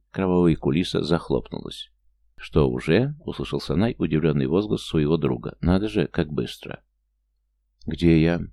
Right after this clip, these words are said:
прохрипел Санай. Его скривило от жуткой головной боли, в глазах потемнело, слезы текли ручьем, во рту все пересохло, язык онемел. Странно, но ожидаемой тошноты не было.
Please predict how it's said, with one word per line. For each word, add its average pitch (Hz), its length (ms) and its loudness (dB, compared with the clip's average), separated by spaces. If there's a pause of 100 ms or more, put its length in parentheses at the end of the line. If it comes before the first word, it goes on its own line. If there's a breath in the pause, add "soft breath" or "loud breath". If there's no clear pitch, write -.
прохрипел 80 420 -2
Санай. 78 440 -2 (800)
Его 87 220 2
скривило 87 480 0
от 82 80 -6
жуткой 85 320 0
головной 76 460 2
боли, 90 300 2
в 87 60 0
глазах 78 400 0
потемнело, 76 640 0
слезы 98 400 -2
текли 85 320 -2
ручьем, 87 480 0
во 90 120 0
рту 92 200 -2
все 80 180 -2
пересохло, 67 580 -4
язык 80 420 -2
онемел. 62 540 -2 (280)
Странно, 90 580 0
но 95 180 2
ожидаемой 92 520 0
тошноты - 500 -2
не 78 200 0
было. 53 300 -10